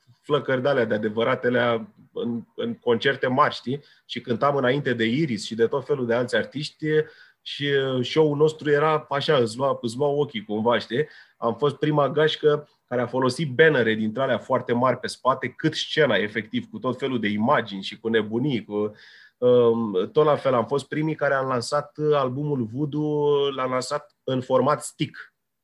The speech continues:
Știi? N-am mai scos C D, pentru că am văzut că C D-urile nu mai erau de interes deja și atunci am băgat, uh, tot albumul pe un stick, în variantă wav și variantă M P trei, am pus acolo și coperta discului, am pus și,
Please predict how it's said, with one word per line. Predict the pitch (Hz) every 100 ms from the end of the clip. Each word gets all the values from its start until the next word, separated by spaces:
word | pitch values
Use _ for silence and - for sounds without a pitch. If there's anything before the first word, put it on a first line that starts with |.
| _ _ _
Știi? | - 147
N-am | 139 131 151
mai | 147 131
scos | - 131 -
C |
D, | 117 113 107
pentru | 110 117
că | 147
am | 143
văzut | 143 165
că | 151
C | -
D-urile | 139 151 151 143 143 139
nu | 139 147
mai | 139
erau | 123 123
de | 117
interes | 110 107 110 127
deja | 104 98 117 156 165
și | 151 139
atunci | 131 151 156
am | 143
băgat, | 135 131 147 -
uh, | 147 143 131
tot | 143 139
albumul | 135 131 143 120
pe | 110
un | 110
stick, | 104 - 147 - - _ _ _ _
în | 123 123
variantă | 120 139 139 127
wav | 120 131 123
și | -
variantă | 120 120 120 120 120 117
M |
P | 110 104
trei, | - 131
am | 147 127
pus | 143 143
acolo | 131 143
și | 127 147
coperta | - 139 127 113 110
discului, | 104 120 113 - 123 151 151 - -
am | - 113 107
pus | 147 -
și, | - 151 160